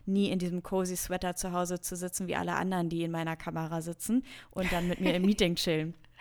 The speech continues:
Speaker 2: Das bin ich dann.
Speaker 1: Also kann ich voll verstehen, ähm, aber nichtsdestotrotz, man ist to-,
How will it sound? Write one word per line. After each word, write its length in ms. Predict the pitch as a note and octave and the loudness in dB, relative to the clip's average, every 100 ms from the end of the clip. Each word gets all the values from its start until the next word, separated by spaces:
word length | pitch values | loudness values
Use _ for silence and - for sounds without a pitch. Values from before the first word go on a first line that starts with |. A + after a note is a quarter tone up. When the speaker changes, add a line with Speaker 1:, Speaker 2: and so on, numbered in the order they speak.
| - | -18
Speaker 2:
Das 120 | - | -10
bin 120 | A3 | -6
ich 60 | G#3+ | 2
dann. 100 | G#3+ F#3+ | 4 4
Speaker 1:
Also 440 | F3+ F#3 F3+ F#3 - - - - - - | 2 0 0 -4 -8 -10 -10 -10 -6 0
kann 280 | A3+ A#3 | 4 6
ich 260 | C#4 E4+ D#4+ | 6 6 4
voll 360 | C4 A3 B3 D4+ | 4 6 6 6
verstehen, 760 | - G3+ - - F#3 G#3 D4 F#4 G4 - - - | 4 4 2 -2 -2 0 0 -4 -8 -14 -16 -6
ähm, 380 | G#3 G3+ G#3 G#3 | -2 0 0 0
aber 280 | F#3+ G3 A3+ | 2 2 4
nichtsdestotrotz, 1000 | A3+ - - G3+ - F3+ - G3 A#3 - | 2 0 -2 -2 -2 -6 -6 -4 -2 -2
man 200 | G3+ G3 | -2 -2
ist 260 | A3+ - | -4 -8
to-, 120 | - | -10